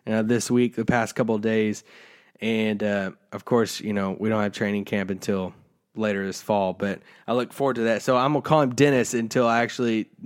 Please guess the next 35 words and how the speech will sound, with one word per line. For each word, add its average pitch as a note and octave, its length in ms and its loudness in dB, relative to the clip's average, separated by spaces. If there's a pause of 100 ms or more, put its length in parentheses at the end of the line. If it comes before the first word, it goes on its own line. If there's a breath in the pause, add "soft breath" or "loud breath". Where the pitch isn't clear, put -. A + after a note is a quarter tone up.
(120)
talk C3 280 2
to B2 100 -4
him G#2+ 160 -4
and G#2+ 200 -4
see A#2+ 340 0
how, A2 300 0 (120)
see B2+ 340 2
if A2 140 -2
the G#2 80 -6
Junior A2 400 0
nickname G#2+ 480 -2
is G2 100 -6
actually G#2+ 380 -4
something G#2 360 -6
everyone G2 440 -6
calls A2+ 340 2
him F#2+ 100 -6
or F#2+ 40 -10
not. F#2+ 240 -10 (2250 soft breath)
But C3 160 -2
next C#3+ 280 0
to A#2 100 -8
Dennis, C3 680 -2
you A2+ 80 -6
know, A2 300 0
we A2+ 120 0
talk A2+ 320 2
about G#2+ 160 2
Seth's - 320 -2
fit. D3 220 2
So B2+ 220 0 (260 loud breath)
all G#3+ 160 4
I'm A3+ 100 2
saying F#3+ 300 0
is, D3 240 -2